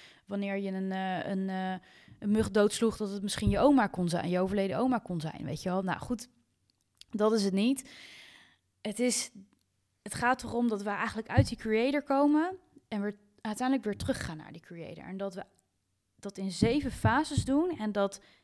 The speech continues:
elke fase eigen lessen heeft. Ehm, en dat we per fase ook die lessen echt m-, geleerd moeten hebben voordat we de transitie kunnen maken naar die volgende fase.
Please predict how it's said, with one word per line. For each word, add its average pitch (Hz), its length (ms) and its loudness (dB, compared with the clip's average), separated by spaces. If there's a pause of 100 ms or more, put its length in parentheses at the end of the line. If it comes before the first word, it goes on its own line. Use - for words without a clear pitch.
(140)
elke 285 420 2
fase 311 760 -2 (1120)
eigen 247 340 2
lessen 208 360 2
heeft. - 580 -8 (580)
Ehm, 202 500 -2 (100)
en 220 140 -2
dat 208 200 0
we 196 280 0 (340)
per 269 240 4
fase 226 500 -2
ook 190 160 -4
die 202 100 -8
lessen 190 320 -4
echt - 120 -8
m-, 214 180 -6
geleerd 196 480 -2
moeten 294 280 2
hebben 269 220 0
voordat 240 340 -2
we 233 60 -2
de 202 80 -2
transitie 240 500 -4
kunnen 208 260 -8
maken 190 320 -12
naar 180 120 -14
die 175 220 -12
volgende - 480 -2
fase. - 440 -14